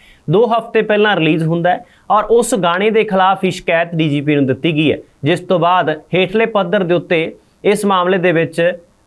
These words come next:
ਮਾਰਕ ਕੀਤੀ ਜਾਂਦੀ ਹੈ ਸੰਬੰਧਿਤ ਅਧਿਕਾਰੀਆਂ ਨੂੰ ਉਹ ਅਰਜ਼ੀ ਤੇ ਉਸ ਦੇ ਲਈ ਪੁੱਛਗਿੱਛ ਦੇ ਲਈ ਉਹਨਾਂ ਨੂੰ ਸੱਦ ਲਿਆ ਗਿਆ ਹੈ। ਇਹ ਕਦੋਂ ਪੇਸ਼ੀ ਹੋਣੀ ਹੈ? ਆਰਨੀ ਤੇ ਗੁਰ-, ਗੁਰਲੇਜ ਅਖਤਰ ਨੇ ਜਿਹੜੇ ਇਹ ਗਾਇਕ, ਉੱਥੇ ਜਾ ਕੇ ਕੀ ਜਵਾਬ ਦਿੰਦੇ ਨੇ ਇਸ ਗਾਣੇ ਨੂੰ ਲੈ ਕੇ, ਕਿਉਂਕਿ ਇਸ ਦਾ ਵੀਡੀਓ ਵੀ ਫਿਲਮਾਇਆ ਗਿਆ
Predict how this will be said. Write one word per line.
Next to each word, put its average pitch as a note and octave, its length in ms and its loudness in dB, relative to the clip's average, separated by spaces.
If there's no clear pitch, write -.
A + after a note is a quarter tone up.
ਮਾਰਕ D#3 400 0
ਕੀਤੀ G#3 280 -2
ਜਾਂਦੀ G#3 360 0
ਹੈ G#3+ 120 2
ਸੰਬੰਧਿਤ G3 480 -2
ਅਧਿਕਾਰੀਆਂ F3 560 0
ਨੂੰ G3+ 140 0
ਉਹ F#3+ 300 2
ਅਰਜ਼ੀ E3+ 320 -2
ਤੇ G3+ 180 0
ਉਸ G#3 180 0
ਦੇ G3+ 200 2
ਲਈ F#3+ 180 2
ਪੁੱਛਗਿੱਛ G#3 560 -2
ਦੇ F#3 100 0
ਲਈ F3+ 160 2
ਉਹਨਾਂ F3 200 0
ਨੂੰ F3+ 180 -2
ਸੱਦ F#3 340 -2
ਲਿਆ C3+ 200 0
ਗਿਆ A2+ 180 -2
ਹੈ। - 140 -10
ਇਹ C#3+ 80 -10
ਕਦੋਂ G3+ 400 0
ਪੇਸ਼ੀ G#3+ 400 -2
ਹੋਣੀ G3+ 340 2
ਹੈ? G#3 80 -6
ਆਰਨੀ F#3 420 0
ਤੇ G3+ 140 -2
ਗੁਰ-, D#3+ 360 -2
ਗੁਰਲੇਜ F3 380 2
ਅਖਤਰ F3+ 300 -4
ਨੇ F#3 140 0
ਜਿਹੜੇ F3 320 0
ਇਹ D#3+ 100 0
ਗਾਇਕ, D#3 400 0
ਉੱਥੇ G3+ 300 2
ਜਾ F#3 220 2
ਕੇ G#3+ 160 -4
ਕੀ G#3+ 220 -2
ਜਵਾਬ G3 360 2
ਦਿੰਦੇ F#3 240 2
ਨੇ G3 80 2
ਇਸ F#3 140 -2
ਗਾਣੇ E3 260 0
ਨੂੰ F#3+ 140 2
ਲੈ E3+ 140 2
ਕੇ, F3+ 180 -2
ਕਿਉਂਕਿ F3 320 -2
ਇਸ E3 140 0
ਦਾ E3+ 240 0
ਵੀਡੀਓ G3 400 2
ਵੀ E3+ 160 0
ਫਿਲਮਾਇਆ D3+ 460 0
ਗਿਆ B2 200 -4